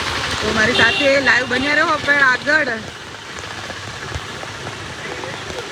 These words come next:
ગોમતીજી બાજુ પર જઈએ. કંજારિયા, અ, રીમા જે છે,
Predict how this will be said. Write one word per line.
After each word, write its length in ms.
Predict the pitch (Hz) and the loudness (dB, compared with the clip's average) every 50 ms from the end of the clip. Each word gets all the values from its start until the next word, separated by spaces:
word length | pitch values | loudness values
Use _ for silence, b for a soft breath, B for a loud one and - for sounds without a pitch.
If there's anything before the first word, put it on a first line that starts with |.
| - - - - - - - - - - - - - - - - - - - - - - - - 208 | -8 -8 -8 -8 -8 -8 -8 -6 -6 -6 -6 -6 -6 -8 -8 -4 -4 -4 -4 -4 -6 -8 -8 -6 -4
ગોમતીજી 420 | 202 240 254 254 247 - 285 - 277 | -2 -2 -2 -2 -2 0 0 0 2
બાજુ 240 | 254 262 262 269 262 | 2 2 0 0 -2
પર 120 | 262 269 | -2 -2
જઈએ. 280 | 254 226 254 262 294 302 | 0 0 0 0 0 0
કંજારિયા, 960 | - 262 247 254 226 247 254 269 277 277 277 285 285 285 285 285 285 294 - - | 0 0 0 2 2 4 4 4 4 4 4 4 4 4 4 2 0 -2 -2 -2
અ, 160 | 254 247 233 | -2 0 0
રીમા 440 | 226 233 254 262 294 320 320 302 294 | 0 0 0 0 4 4 4 4 4
જે 160 | 247 254 233 | 2 -2 -6
છે, 340 | 214 - - 214 196 185 | -6 -4 -4 -4 -4 -4